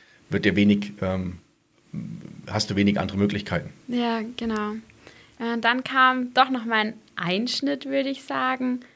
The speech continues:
Speaker 2: Gerade wo ich dann meine Ausbildung angefangen hab zur Physiotherapeutin,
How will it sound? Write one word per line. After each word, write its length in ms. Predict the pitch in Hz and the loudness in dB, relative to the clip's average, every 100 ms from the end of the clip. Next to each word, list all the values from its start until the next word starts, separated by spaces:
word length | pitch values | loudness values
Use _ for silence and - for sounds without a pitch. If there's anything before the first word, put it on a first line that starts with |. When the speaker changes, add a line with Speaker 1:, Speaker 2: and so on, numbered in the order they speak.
| _ _ _ | _ _ _
Speaker 2:
Gerade 580 | 240 226 220 220 220 220 | -4 0 2 4 2 0
wo 60 | 226 | -2
ich 100 | 220 | -2
dann 140 | 220 | -2
meine 240 | 220 220 226 | 0 0 0
Ausbildung 440 | 254 - 254 254 | 0 0 0 2
angefangen 600 | 247 254 262 - 247 262 | 2 0 0 -2 0 2
hab 180 | 262 247 - - 220 - | 0 -2 -14 -10 -8 -4
zur 160 | - | -2
Physiotherapeutin, 1040 | 220 277 262 277 302 285 285 294 285 311 | 2 2 2 0 0 0 2 2 2 4